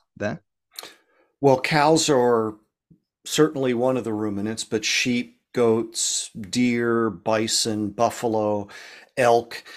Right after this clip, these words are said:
Speaker 2: uh, these are the animals that, because of their multi-compartmented stomachs, their pre-gastric fermentation type of digestion,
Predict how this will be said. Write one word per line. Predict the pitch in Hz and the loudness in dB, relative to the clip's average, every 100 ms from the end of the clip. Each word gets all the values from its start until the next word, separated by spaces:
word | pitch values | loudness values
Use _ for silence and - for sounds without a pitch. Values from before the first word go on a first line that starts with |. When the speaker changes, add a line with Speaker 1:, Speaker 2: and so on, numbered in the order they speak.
| - _ | -20 _
Speaker 2:
uh, | 123 117 110 110 | 0 2 2 0
these | 123 127 127 | -2 -2 -4
are | 135 | -4
the | 123 123 | -4 -4
animals | 120 117 123 117 113 107 - - | -2 -2 -2 -2 -2 -2 -4 -4
that, | 120 110 - | -2 -2 -4
because | 120 - 123 113 - | -8 -2 0 0 0
of | 117 - | -2 0
their | 113 | 0
multi-compartmented | 104 117 123 131 - 117 107 - 117 117 113 107 101 | 2 0 -2 -4 -4 -6 -6 -4 -4 -4 -6 -6 -4
stomachs, | - - 120 113 110 107 - - - | -4 -2 -2 -2 -4 -8 -10 -6 -4
their | - 110 104 104 101 98 - - - _ - | -2 -2 -2 -2 -2 -6 -12 -20 -20 _ -16
pre-gastric | - - 135 139 131 135 123 123 117 - 127 113 | -14 -8 -4 -2 -2 0 0 0 -2 -4 -6 -6
fermentation | - 127 117 113 104 - 113 110 120 110 | -6 -4 -2 -2 -4 -4 -4 -4 -6 -6
type | - 110 113 113 | -6 -4 -4 -6
of | 104 - | -8 -6
digestion, | 107 101 95 110 107 - 117 107 104 | -4 -4 -4 -4 -4 -6 -8 -6 -8